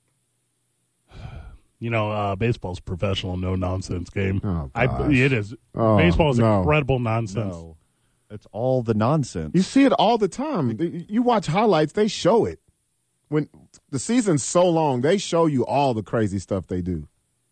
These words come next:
Speaker 1: Professional, no-nonsense sports person,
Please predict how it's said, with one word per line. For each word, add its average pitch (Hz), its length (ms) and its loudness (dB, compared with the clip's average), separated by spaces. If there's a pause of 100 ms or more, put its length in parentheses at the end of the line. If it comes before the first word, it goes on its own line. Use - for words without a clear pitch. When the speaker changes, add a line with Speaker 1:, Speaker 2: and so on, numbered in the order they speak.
(320)
Speaker 1:
Professional, 226 640 -2
no-nonsense 170 880 0
sports - 580 -2 (2000)
person, 202 600 2